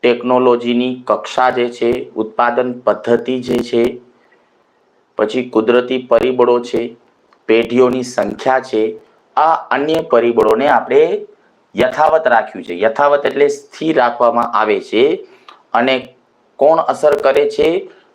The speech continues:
તો કિંમત. તો અહીં જેવી રીતે માંગના નિયમને કિંમત પરિબળ અસર કરે છે, એવી રીતે પુરવઠાના નિયમમાં પણ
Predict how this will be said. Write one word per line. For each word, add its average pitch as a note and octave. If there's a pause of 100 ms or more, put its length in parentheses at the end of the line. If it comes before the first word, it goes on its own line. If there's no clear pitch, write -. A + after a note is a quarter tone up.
તો A#2+ (160)
કિંમત. D3+ (520)
તો C3
અહીં D3+ (460)
જેવી C#3
રીતે D#3 (280)
માંગના D3+
નિયમને B2+ (240)
કિંમત D#3+
પરિબળ A#2+ (120)
અસર C#3+
કરે G#2
છે, C3
એવી C3+
રીતે D3+ (200)
પુરવઠાના C#3+
નિયમમાં A#2+
પણ F3+